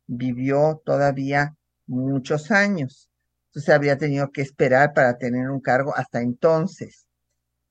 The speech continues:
Eh, Emma Domínguez, eh, nos pregunta sobre Carlota, que era una mujer muy inteligente. Sí, eh, Carlota de Bélgica era una mujer brillante,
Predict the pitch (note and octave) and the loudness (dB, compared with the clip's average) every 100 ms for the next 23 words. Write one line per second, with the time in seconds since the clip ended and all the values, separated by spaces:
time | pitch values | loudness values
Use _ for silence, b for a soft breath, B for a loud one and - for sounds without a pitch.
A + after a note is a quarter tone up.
0 | _ _ - E3 E3 E3 D#3 _ _ E3+ | _ _ -8 -2 0 0 -4 _ _ -2
1 | F#3 F#3+ F#3+ F#3 D#3 D3 D3+ F#3 A3 G#3 | 0 2 4 4 4 2 0 0 0 -2
2 | E3 D#3+ D#3+ C#3 - C3 C#3 C#3 C#3+ D#3+ | -4 -8 -8 -16 -14 -6 -4 -4 -2 -2
3 | D3+ D3+ E3+ D#3+ B2+ B2 A#2+ C3 A#2+ C3+ | -2 -2 -2 -2 -2 -4 -4 -2 -2 0
4 | C#3 C#3 - F#2 - _ _ _ _ D3 | 0 0 -2 -12 -14 _ _ _ _ -4
5 | C#3+ C#3 C#3 C#3 C3+ C3+ - D3 C3+ C3 | -2 0 0 0 -2 -4 -4 -2 0 -2
6 | C3 C#3+ D3 D3 A#2+ B2 G3 F#3 F#3 - | -4 -4 -4 -2 -4 -4 -4 -2 -4 -8
7 | - - A3+ G4+ _ - D3 - C#3 C#3+ | -12 -6 -6 -6 _ -6 -6 2 2 2
8 | D3+ D#3+ D#3+ F3 D3 C3+ D3 D3 G3+ - | 2 2 2 0 0 -2 -4 -6 -12 -2
9 | F3+ C#3+ C#3+ D3 D3+ D3 B2+ - D3 C#3+ | 0 2 2 0 -2 -2 -4 -2 -2 -2
10 | C#3+ B2 D3 C#3+ C#3+ C#3+ G#3 | -4 -6 -2 0 0 -2 -4